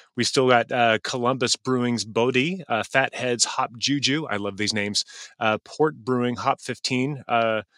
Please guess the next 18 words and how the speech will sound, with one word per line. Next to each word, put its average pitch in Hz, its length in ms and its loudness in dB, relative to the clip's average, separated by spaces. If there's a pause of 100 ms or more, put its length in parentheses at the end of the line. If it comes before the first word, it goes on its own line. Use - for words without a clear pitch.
(400)
uh, 117 280 2
Stone 127 380 2
Ruinations, 127 1160 0
uh, 117 140 -4
double 117 260 -2
I 120 140 0
P 127 200 -4
A, 123 280 0
and 120 360 0
Wicked 120 300 -4
Weed, 120 340 -4
uh, 113 200 -6
Freaks 123 240 -4
of 120 80 -8
Nature. 117 340 0 (320)
These 135 220 4
are 135 100 -2
all, 127 460 6